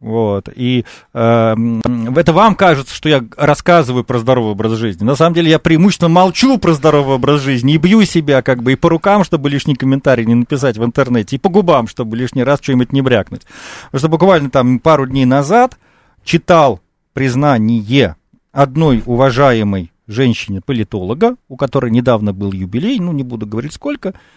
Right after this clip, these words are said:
и она написала, значит, у себя, говорит, между... а юбилей у неё был, на секундочку, десять дней назад.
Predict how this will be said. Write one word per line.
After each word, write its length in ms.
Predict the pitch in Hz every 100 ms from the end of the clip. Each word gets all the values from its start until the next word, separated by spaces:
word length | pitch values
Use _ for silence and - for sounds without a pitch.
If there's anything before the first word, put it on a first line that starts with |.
| _ - -
и 80 | 381
она 240 | 392 370 330
написала, 640 | 320 302 - 339 285 254
значит, 340 | 226 226 - 185
у 40 |
себя, 220 | - 202
говорит, 180 | 170 -
между... 480 | - 220 247 180 190 -
а 140 | 160
юбилей 380 | 160 165 196 269
у 60 | 247
неё 160 | 185
был, 200 | 147 135
на 100 | 120
секундочку, 320 | - 135 -
десять 280 | 120 220 135
дней 100 | 127
назад. 320 | 110 98 92